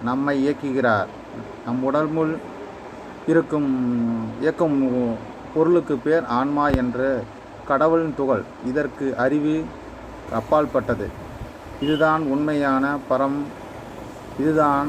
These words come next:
உன்னை பரம ஏழையாகவும் பணக்காரனாகவும் மற்றும் சக்தி படைத்தவனாகவும் மாற்றுகிறது. சித்தர்கள் கோயிலுக்கு செல்லவில்லை. சித்தர்கள் இருந்த இடத்தில்தான் ஜீ-,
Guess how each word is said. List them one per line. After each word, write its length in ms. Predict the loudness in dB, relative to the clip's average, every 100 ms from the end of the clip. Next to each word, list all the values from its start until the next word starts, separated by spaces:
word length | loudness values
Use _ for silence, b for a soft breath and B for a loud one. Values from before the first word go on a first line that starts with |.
| -2
உன்னை 220 | 0 2 2 0 -4 -8 -8 0
பரம 240 | 2 2 2 4
ஏழையாகவும் 680 | 4 4 4 4 2 0 -2 0
பணக்காரனாகவும் 960 | 0 0 2 2 2 2 2 0 0 -2
மற்றும் 380 | -2 -2 -2 -2 -6 -4
சக்தி 320 | -4 -2 -2
படைத்தவனாகவும் 1000 | 2 4 2 2 2 2 0 0 -4 -4 -6 -8 -8 -2
மாற்றுகிறது. 580 | 0 0 0 2 0 -2 -6 -12 -12 -12 -10 -8 -8 -8 -10 -10 -10 -12 -12 -12 -12 -12 -12 -10 -10 -8 -8 -4
சித்தர்கள் 560 | 0 4 4 4 0 -2 -8 -12 -14 -14 -14 -14 -12 -12 -12 -14 -16 -6 4
கோயிலுக்கு 420 | 6 6 2 -2 0
செல்லவில்லை. 520 | 2 4 4 2 0 -2 -10 -14 -10
சித்தர்கள் 520 | -2 0 2 2 0 0 0
இருந்த 220 | 2 2
இடத்தில்தான் 680 | 2 0 2 0 2 0 0 -4 -6 -4
ஜீ-, 260 | -2 -2